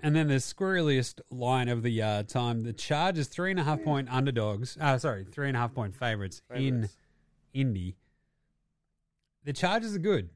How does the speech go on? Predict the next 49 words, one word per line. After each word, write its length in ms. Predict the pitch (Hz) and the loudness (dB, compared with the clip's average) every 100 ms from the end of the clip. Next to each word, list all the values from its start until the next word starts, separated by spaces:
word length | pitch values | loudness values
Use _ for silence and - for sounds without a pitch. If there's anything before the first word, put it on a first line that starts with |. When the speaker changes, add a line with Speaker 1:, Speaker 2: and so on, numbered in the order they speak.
| _ _ _ _ _ _ _ _ 180 | _ _ _ _ _ _ _ _ -14
Speaker 2:
I 60 | |
would 180 | 208 294 | -8 -6
have 100 | 349 | -8
thought 360 | - 262 339 349 | -8 -6 -6 -8
that 100 | 330 | -8
it 80 | |
would 140 | 302 285 | -8 -6
be 120 | 294 | -6
more, 340 | 269 285 330 370 | -6 -8 -8 -4
but, 60 | |
Speaker 1:
Indy 360 | 196 208 202 185 | 0 0 2 2
are 80 | 156 | 2
Speaker 2:
like, 100 | 120 | 2
Speaker 1:
definitely 380 | 156 - 156 147 | -2 -2 -4 -4
not. 260 | 120 - - _ _ _ | -6 -10 -20 _ _ _
So 280 | 113 110 107 | -6 -4 -2
Speaker 2:
No, 520 | 104 339 311 143 120 - _ | -2 -4 -4 -6 -8 -14 _
that's 260 | 190 247 - | -16 -16 -16
fucking 380 | - 262 285 | -16 -10 -10
weird. 440 | 262 277 285 131 123 _ _ _ _ | -8 -8 -8 -10 -14 _ _ _ _
But 160 | 170 175 | -8 -8
sure. 540 | - - 190 196 151 - _ | -10 -10 -6 -4 -6 -8 _
Speaker 1:
Scream 520 | - - - 135 139 143 | -18 -16 -8 -4 -4 -4
squirrely 640 | - - 131 120 104 92 | -8 -8 -4 -2 -2 -4
at 160 | 87 85 | -6 -10
me, 120 | 90 | -10
Gaz. 480 | 98 131 170 139 - | -8 -10 -12 -14 -10
I 80 | 123 | -6
don't 200 | 131 113 | -4 -2
like 120 | 110 | -2
that. 260 | - 98 147 | -4 -8 -8
Speaker 2:
Yeah. 320 | 165 60 - - - | -10 -12 -14 -16 -20
What 240 | - 143 120 | -10 -2 0
Speaker 1:
Um, 160 | 120 | 2
Speaker 2:
do 60 | 165 | 0
they 60 | |
know 220 | 165 165 165 | 0 0 -2
that 80 | |
we 160 | 156 165 | -2 -2
don't 200 | 156 143 | -2 -4
fucking 320 | 139 120 127 | -6 -6 -8
know? 240 | 120 117 104 | -8 -10 -6
Is 260 | 120 120 127 | -6 -4 -4
that 160 | - | -6
one 100 | 127 | -6
of 60 | 123 | -6
Speaker 1:
exactly. 0 | |
Speaker 2:
those? 520 | 127 123 123 120 - _ - | -6 -6 -8 -10 -18 _ -12
Yeah. 260 | 123 117 | -10 -10